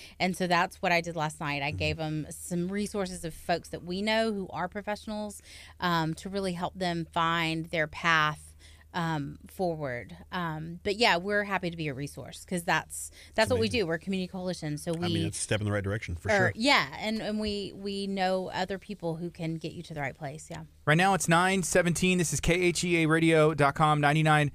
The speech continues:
Speaker 3: point five F M. This is Kickstart. We're gonna be on till eleven A M. We're talking to the Bay Area Alliance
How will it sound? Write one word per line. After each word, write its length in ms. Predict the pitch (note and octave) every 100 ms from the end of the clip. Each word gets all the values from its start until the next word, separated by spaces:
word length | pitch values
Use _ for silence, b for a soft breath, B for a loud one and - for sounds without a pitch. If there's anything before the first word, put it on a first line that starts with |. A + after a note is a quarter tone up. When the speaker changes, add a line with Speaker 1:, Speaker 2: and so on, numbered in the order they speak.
| b -
Speaker 3:
point 180 | D3+ D3+
five 240 | D3 D3
F 140 | D3 -
M. 160 | D#3
This 160 | D#3 D3+
is 80 | C#3
Kickstart. 420 | G3+ - G3+ F3+
We're 80 | E3
gonna 140 | E3
be 80 | D#3+
on 160 | D#3+ D#3+
till 240 | E3 D3+
eleven 300 | C#3+ C#3+ D3+
A 160 | C#3+ D3
M. 140 | D3+
We're 60 | C#3
talking 280 | D3+ C#3+ D3+
to 100 | D3+
the 80 | C3+
Bay 240 | C3 C#3+
Area 340 | D3 C#3+ D3 D3
Alliance 460 | B2+ D3 D#3+ -